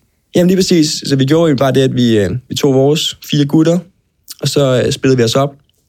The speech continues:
Så, øh, to af os sejlede med Henrik, og de to andre sejlede i deres egen båd. Og så var det egentlig bare at, at køre og lave sådan nogle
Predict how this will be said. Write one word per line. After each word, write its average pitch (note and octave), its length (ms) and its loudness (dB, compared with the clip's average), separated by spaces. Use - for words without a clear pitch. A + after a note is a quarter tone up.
Så, A#2+ 280 -2
øh, F#2 200 -4
to C#3+ 180 -2
af C3+ 60 2
os C3 100 0
sejlede B2+ 260 -2
med G#2 80 -4
Henrik, - 340 -4
og - 220 -6
de C#3 60 -6
to C#3 160 0
andre B2+ 180 -2
sejlede A#2+ 480 -2
i - 40 -2
deres A2+ 160 0
egen C#3+ 180 0
båd. C#3+ 240 0
Og - 80 -6
så C#3 100 0
var C#3+ 80 0
det C3+ 60 2
egentlig B2 140 0
bare B2 400 0
at, B2 60 -4
at C3+ 80 -4
køre B2 460 0
og - 120 -2
lave C3+ 180 2
sådan D3 160 -2
nogle C3 280 0